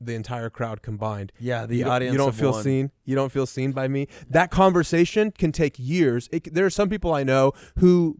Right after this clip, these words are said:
Speaker 1: bail on that conversation because they got an opportunity to preach
Speaker 2: Mm.
Speaker 1: or whatever other the dream is. You bail on that process.
Speaker 2: And that's, like, not pacing yourself.
Speaker 1: That's right. So you go into things, you go,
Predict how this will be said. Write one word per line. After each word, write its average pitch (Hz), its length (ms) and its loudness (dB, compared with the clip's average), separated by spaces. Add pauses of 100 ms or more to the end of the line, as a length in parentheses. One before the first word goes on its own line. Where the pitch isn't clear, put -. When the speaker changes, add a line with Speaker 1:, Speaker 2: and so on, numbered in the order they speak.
Speaker 1:
bail 196 320 6
on 151 160 4
that 127 160 -2
conversation 123 720 -6
because 127 280 -6
they 131 100 -2
got 127 160 -4
an 131 80 -4
opportunity 117 460 -6
to 107 60 -8
preach - 400 -16 (220)
Speaker 2:
Mm. 113 320 -10
Speaker 1:
or 139 320 6
whatever 135 380 2
other 123 160 0
the 120 140 -4
dream 120 280 -4
is. - 260 -14 (220)
You 135 140 -4
bail 147 320 2
on 143 140 0
that 135 180 -6
process. 127 500 -4
Speaker 2:
And 139 100 -4
that's, 151 280 -2
like, 143 160 -4
not 131 280 -6
pacing 120 420 -8
yourself. 101 440 -12
Speaker 1:
That's 135 240 4
right. 131 240 2 (140)
So - 140 -8
you 156 140 -2
go 160 220 6
into 170 240 0
things, 143 300 -2
you 131 80 -4
go, 127 180 0